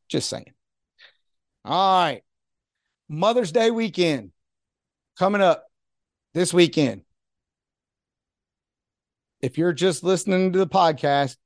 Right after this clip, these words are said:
don't forget to call your mom on Mother's Day. Okay? Don't. And if you did forget, do yourself a favor, own up to it, call your mom,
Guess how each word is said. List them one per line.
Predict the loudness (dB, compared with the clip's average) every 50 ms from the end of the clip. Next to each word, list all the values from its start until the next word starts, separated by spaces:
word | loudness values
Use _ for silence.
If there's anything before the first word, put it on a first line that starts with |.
| _ _ _
don't | 6 6 6 4
forget | 2 0 0 0 0
to | -2
call | 0 2 2 2
your | 2 0
mom | 0 2 2 2 2 2
on | 0 2
Mother's | 2 2 2 0 -2 -2
Day. | -2 -2 -2 -2 -4 -8 -14 _ _ _ _ _ _ _ 0
Okay? | 2 2 2 0 -4 -10 _ _ _ _ _ _ _ _ _ _ _ _
Don't. | 2 4 4 4 0 -2 -4 -2
And | 0 2
if | 2 2
you | 0 -2
did | 2 4 4 4 4
forget, | 2 -2 -2 -2 0 0 0 0 0 -2 _ _ _ _ _ _ _ _ _ _ _ _ _ _ _ _ _ _ _ _ _ _ _ _ _ _ _
do | -2 0
yourself | 0 2 2 2 0 0 0
a | -2
favor, | -4 -2 0 0 0 0 -2 -4 -8 _ _ _ _ _ _ _ -2
own | 0 0 2 2
up | 2 2 0 0
to | 0 0 0
it, | 0 -2 -4 _ _ _ _ _ _
call | 2 4 4 4
your | 4 2
mom, | 2 2 2 2 2 0 -2 -4